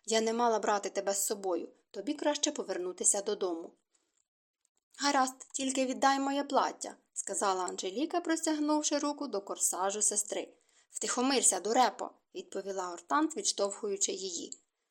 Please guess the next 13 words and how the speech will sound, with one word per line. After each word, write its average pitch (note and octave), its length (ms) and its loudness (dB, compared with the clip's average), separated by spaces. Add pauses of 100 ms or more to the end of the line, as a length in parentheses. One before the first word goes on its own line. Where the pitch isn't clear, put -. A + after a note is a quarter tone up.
(160)
Атенаїс G#3+ 720 2
де A3+ 220 4
Тонне A3 440 0
Шарант E4+ 640 0
приступом D4 600 0
взяла C4+ 360 4
вікно B3+ 380 -2
в A#3 40 4
одній A#3 320 2
із - 140 2
кімнат A3 400 0
для A3 200 -2
слуг A#3 420 -2